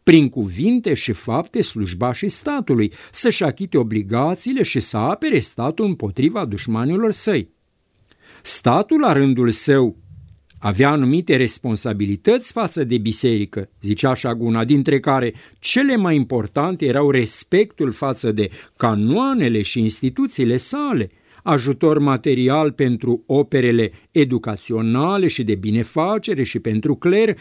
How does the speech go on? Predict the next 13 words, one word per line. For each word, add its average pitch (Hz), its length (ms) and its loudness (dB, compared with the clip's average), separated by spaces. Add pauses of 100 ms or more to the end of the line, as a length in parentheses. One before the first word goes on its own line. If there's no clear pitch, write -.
(160)
împreună 170 600 4
cu - 160 -4
recunoașterea 156 880 0
dreptului 139 500 2
bisericii 110 840 -2 (380)
de 104 140 -2
a-și 110 160 -4
conduce 113 480 0
singură, 170 720 0 (180)
fără 156 460 0
amestec 131 640 0
din 107 160 -2
afară, 139 580 -4